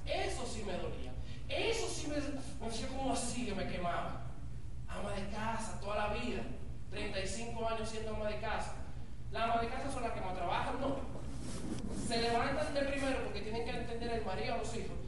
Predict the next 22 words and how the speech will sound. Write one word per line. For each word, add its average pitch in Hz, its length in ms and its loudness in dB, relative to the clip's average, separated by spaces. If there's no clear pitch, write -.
y 226 80 -2
es 226 60 4
la 233 140 6
última 254 340 0
que 226 80 2
se 226 80 0
acuesta 240 320 0
porque - 200 -2
tiene - 200 0
que 208 100 0
despachar 196 540 -2
a - 20 -2
todo 208 120 0
el 220 40 0
mundo. 277 300 -2
¿Y - 120 -2
tú 262 80 -2
crees 311 260 4
que 294 60 2
yo 294 140 4
quería 285 440 2
eso? - 120 0